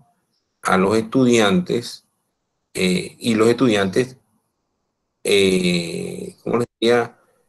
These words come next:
Eh, tuvieron una mejor recepción para ese documento, para esa guía que el, que el, que el profesor Cecilio Cáceres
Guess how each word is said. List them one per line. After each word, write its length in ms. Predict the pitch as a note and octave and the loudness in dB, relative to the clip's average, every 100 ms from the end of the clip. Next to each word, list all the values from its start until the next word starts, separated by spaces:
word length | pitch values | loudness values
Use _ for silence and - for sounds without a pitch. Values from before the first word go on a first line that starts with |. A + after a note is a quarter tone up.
| _ _ _ - | _ _ _ -6
Eh, 460 | G#1 G1+ G#1 - - - _ _ _ _ _ _ - - _ _ _ - | -2 -2 -4 -10 -20 -20 _ _ _ _ _ _ -20 -20 _ _ _ 0
tuvieron 300 | A#2 A#2+ C3+ | 4 6 6
una 160 | C3+ | 4
mejor 360 | C3 B2 B2+ C3+ | 4 4 4 4
recepción 1000 | C3 - A2 - - C#3+ C3 C3 C3 - - | 2 0 -2 -2 2 4 4 2 -6 -8 -2
para 320 | G2+ G2+ G#2+ | 0 0 0
ese 280 | A2 - A#2+ | -2 0 0
documento, 680 | G#2+ - F#2+ G#2 G#2 G#2+ | 0 -2 -6 -6 -6 -4
para 200 | G2+ G2+ | -2 -2
esa 180 | F#2+ A2 | -2 -2
guía 400 | G#2+ G#2 G#2+ G#2+ - _ _ _ | -2 -2 -4 -4 -12 _ _ _
que 160 | - F#2+ | -2 -2
el, 120 | F2+ | -2
que 120 | F#2 | -6
el, 200 | F2+ - | -6 -8
que 100 | F2+ | -8
el 80 | F2 | -6
profesor 380 | F#2 F2+ F2+ F2+ | -4 -4 -4 -6
Cecilio 640 | G2 G2+ G2 G2+ G#2 - _ _ _ - | -8 -8 -4 -4 -6 -10 _ _ _ -2
Cáceres 600 | F#2+ F#2+ G#2+ G#2+ G2 | 0 2 0 0 -4